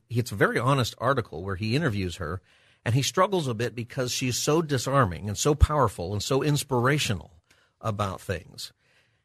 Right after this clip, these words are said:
He said, "Ask Opal Lee to teach you about Juneteenth. Chances are the ninety-five-year-old," ninety-four-year-old, it says there was a year ago, "leader of the movement to make the pivotal event a national holiday will not start with slavery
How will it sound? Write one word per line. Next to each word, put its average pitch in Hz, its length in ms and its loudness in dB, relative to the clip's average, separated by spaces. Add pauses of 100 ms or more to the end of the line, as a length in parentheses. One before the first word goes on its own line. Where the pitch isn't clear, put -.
He - 120 2
said, 131 220 4
"Ask 147 300 4
Opal 151 300 4
Lee 120 340 4
to 110 120 -2
teach 135 260 0
you 123 60 2
about 113 300 4
Juneteenth. 107 560 -2
Chances 127 420 0
are 120 300 8
the 113 180 -4
ninety-five-year-old," 117 1040 2
ninety-four-year-old, 90 560 -4
it 85 40 -10
says 92 200 -6
there 92 120 -8
was 85 100 -12
a 98 60 -8
year 104 120 0
ago, 90 320 -6
"leader 123 440 4
of 110 100 2
the 104 80 2
movement 113 400 4
to 104 80 -4
make 113 300 0 (120)
the 95 160 -8
pivotal 107 460 0
event 98 260 0
a 90 40 -6
national 95 400 -2
holiday 95 340 -2
will 107 100 -4
not 135 200 -4
start - 260 0
with 113 100 -10
slavery 120 560 2